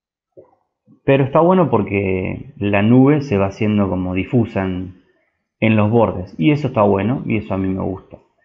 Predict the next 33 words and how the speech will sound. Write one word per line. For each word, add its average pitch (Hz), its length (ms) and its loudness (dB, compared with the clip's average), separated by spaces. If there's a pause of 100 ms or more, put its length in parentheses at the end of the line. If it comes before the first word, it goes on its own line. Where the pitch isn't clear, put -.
(380)
Acá 107 300 0
tal 107 140 2
vez 113 120 0
deberíamos 107 380 2
trabajar 120 460 0
con 101 120 -4
alguna 107 400 0
otra 107 140 -2
herramienta 110 400 0
para 107 240 0
perfeccionar, 131 800 -2 (180)
pero 131 260 4
como 120 460 2
base 151 540 0
esto 143 500 -4
está 123 400 -2 (400)
para 101 200 0
mí 147 440 0 (280)
más 104 280 -2
que 104 100 -4
bien. 92 320 -4
Podríamos 104 360 -2
corregirlo 110 580 -2
con 123 480 -4 (320)
algún 101 680 -2
ajuste 101 440 -6
de 98 140 -2
color 123 360 2
o 98 160 0
alguna 92 560 -4 (320)
herramienta 104 480 -2
complementaria, 143 640 2
pero 120 360 2